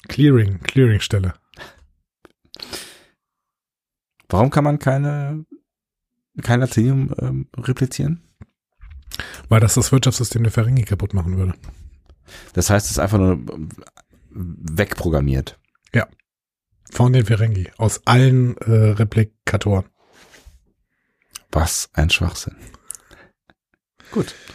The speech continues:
Speaker 1: Vielleicht ist Latinum auch einfach, äh, eine Verbindung, die man so nicht replizieren kann.
Speaker 2: Was total Sinn ergibt.
Speaker 1: So, was machen eigentlich unsere Lieutenant Junior Grades? Die arbeiten an der Sequoia.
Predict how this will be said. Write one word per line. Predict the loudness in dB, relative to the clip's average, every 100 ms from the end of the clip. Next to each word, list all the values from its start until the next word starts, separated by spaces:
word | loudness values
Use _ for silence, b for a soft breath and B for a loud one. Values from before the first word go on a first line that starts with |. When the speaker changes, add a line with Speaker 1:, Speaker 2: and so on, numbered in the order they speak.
| B B B
Speaker 1:
Vielleicht | 2 4 6
ist |
Latinum | 4 4 4 2
auch | 4 0 2
einfach, | -2 0 -4 -4 0
äh, | 2 4 4 2 2
eine | 0 2
Verbindung, | 2 2 2 2
die | 2 2 2 -2 B B
man | 0 2
so | 2 2
nicht | 2 0 -2 -8 -12 _ _ _ _ -8
replizieren | -4 -4 -4 -6
kann. | -8 -14 -18 B B B B B B B B _ _ _ _ _ _ _ _ _
Speaker 2:
Was | -8 -4
total | -2 2 2
Sinn | 2 2
ergibt. | 2 -2 -6 -14 -20 _ _ _ _ _ _ _ _ -12 -12 B B B
Speaker 1:
So, | 4 4 6
was | 2 2
machen | 2 2
eigentlich | 0 0
unsere | 0 0 2
Lieutenant | 2 2 0 0 2
Junior | 2 2
Grades? | 0 -4 -4 -8
Die | -4 -2
arbeiten | 0 2 2 0
an | -2
der | -2
Sequoia. | -2 -2 2 4 2